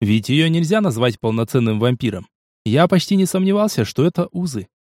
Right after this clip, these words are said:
Ведь я тоже стал испытывать что-то к ней после спасения. А тот поцелуй. Я до сих пор не понимаю, зачем вообще это сделал. И если свои действия и её бездействие можно было списать на стресс в той ситуации, то вот наш второй поцелуй,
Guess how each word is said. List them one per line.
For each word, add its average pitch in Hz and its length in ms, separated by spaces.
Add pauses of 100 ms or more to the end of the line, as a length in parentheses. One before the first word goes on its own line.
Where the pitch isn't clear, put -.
(180)
Ведь 110 240
я 127 140
тоже 190 240
стал 127 280
испытывать 123 460
что-то 175 320
к - 80
ней 196 160
после 180 260
спасения. 165 600 (320)
А 104 120
тот 151 220
поцелуй. 208 460 (400)
Я 120 200
до 147 100
сих 156 200
пор 226 160
не 123 140
понимаю, 135 420
зачем 120 300
вообще 180 320
это 127 180
сделал. 117 420 (540)
И 123 60
если 208 280
свои 214 300
действия 180 440
и 156 140
её 180 240
бездействие 165 600
можно 165 280
было 165 220
списать 175 460
на 170 100
стресс 226 280
в - 40
той 120 140
ситуации, 110 640 (360)
то 110 120
вот 117 160
наш 127 200
второй 127 340
поцелуй, 101 480